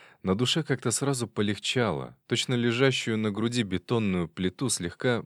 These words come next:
приподняли. Егор слушал очень внимательно, не перебивал, давал выговориться. Лишь поглаживал нежно, теперь уже не затылок, а шею и плечи. Отогревал дыханием её холодные ладони.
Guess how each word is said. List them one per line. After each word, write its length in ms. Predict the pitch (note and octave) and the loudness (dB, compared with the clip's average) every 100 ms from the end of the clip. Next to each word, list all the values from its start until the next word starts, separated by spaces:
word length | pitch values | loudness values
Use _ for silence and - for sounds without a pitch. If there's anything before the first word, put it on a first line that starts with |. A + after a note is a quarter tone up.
| - - | -10 -6
приподняли. 800 | C3 C3 A#2+ A2 F2 C#2 B1+ - _ _ _ _ _ _ | -4 0 -2 0 0 -2 -6 -14 _ _ _ _ _ _
Егор 300 | G2 C3+ C#3+ | -2 0 2
слушал 440 | - C3 B2+ A2 - | 2 -2 -2 -4 -2
очень 240 | G#2 A2 | -4 -4
внимательно, 720 | F2+ F2 D#2+ C#2 - C2+ - - - | -4 -4 -6 -6 -10 -14 -16 -16 -4
не 100 | F2 | -4
перебивал, 640 | - C#2+ C#2 D#2+ A#2+ A#2 - - G#2 | -2 -4 -4 0 0 -2 -10 -16 -4
давал 300 | A#2 C3 A#2 | 2 2 2
выговориться. 800 | B2+ F2+ D#2+ C#2 - - - - _ _ _ _ | -2 -4 -8 -8 -8 -10 -12 -20 _ _ _ _
Лишь 240 | A2+ C3 | -2 0
поглаживал 680 | - A2+ A#2+ C#3 G#2 E2+ E2+ | 0 0 2 2 2 2 0
нежно, 520 | F2 A2 C3 F#2 C#2+ C2+ | 0 -2 -2 -4 -6 -8
теперь 320 | - A2 G2+ | -4 -2 -2
уже 280 | F#2 G2+ - - - | 0 0 -2 -10 -8
не 120 | F#2 F#2 | -2 0
затылок, 680 | F#2+ F2+ C#3+ A2+ C#2+ - - | 0 0 0 0 -2 -6 -6
а 80 | - | -4
шею 340 | - C#3 B2 | 0 2 2
и 100 | - | -2
плечи. 600 | G#2+ F#2+ A2 C#3 - - - _ _ _ _ | -6 -4 -2 -2 -6 -10 -18 _ _ _ _
Отогревал 540 | - - A2 C3 D3 A#2+ | -4 0 4 4 4 2
дыханием 520 | G#2 - B2+ A2+ F#2+ | 0 0 0 0 0
её 240 | F2+ G2+ | 0 -2
холодные 560 | F#2+ G2 G#2+ G#2 E2+ D2 | -2 -2 -2 -2 -2 -4
ладони. 600 | C#2+ D2 G#2+ A#2 F2+ | -4 -4 -2 -4 -4